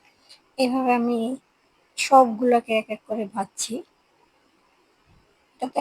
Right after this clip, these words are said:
একটা দুইটা না, অনেকগুলো বানাইতে হয় একসাথে। পিঠাটা আপনি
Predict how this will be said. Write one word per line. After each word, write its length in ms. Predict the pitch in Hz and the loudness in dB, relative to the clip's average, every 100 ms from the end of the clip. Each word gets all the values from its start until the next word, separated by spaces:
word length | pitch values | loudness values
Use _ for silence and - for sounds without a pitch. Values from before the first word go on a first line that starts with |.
| 269 | -6
একটা 180 | - 240 | -6 -4
দুইটা 240 | 262 254 | -4 -2
না, 100 | 294 381 226 | -4 -2 -4
অনেকগুলো 340 | 214 196 220 | -4 -4 -2
বানাইতে 380 | 214 214 208 - | -2 -4 -10 -8
হয় 160 | 220 202 | -4 -4
একসাথে। 420 | 220 - 208 226 254 359 _ _ _ _ _ _ - | -4 -8 -10 -6 -8 -8 _ _ _ _ _ _ -2
পিঠাটা 380 | 285 - 302 330 | 0 4 4 4
আপনি 240 | 302 _ | 2 _